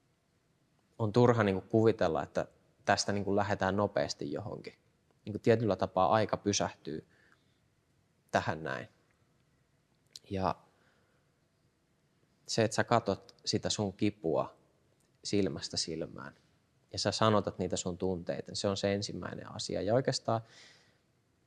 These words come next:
niin kuin mitään muuta ei tarvitse edes miettiä sen jälkeen.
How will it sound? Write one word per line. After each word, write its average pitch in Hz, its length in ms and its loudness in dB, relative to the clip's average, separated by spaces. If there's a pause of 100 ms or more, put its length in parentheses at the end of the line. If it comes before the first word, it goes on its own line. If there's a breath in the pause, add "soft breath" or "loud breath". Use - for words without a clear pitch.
(640)
niin 117 120 -4
kuin 131 120 4
mitään 123 280 6
muuta 107 260 4
ei 92 60 6
tarvitse 95 320 4
edes 90 200 -2
miettiä 85 380 -4
sen 50 200 -6 (120)
jälkeen. 50 340 -16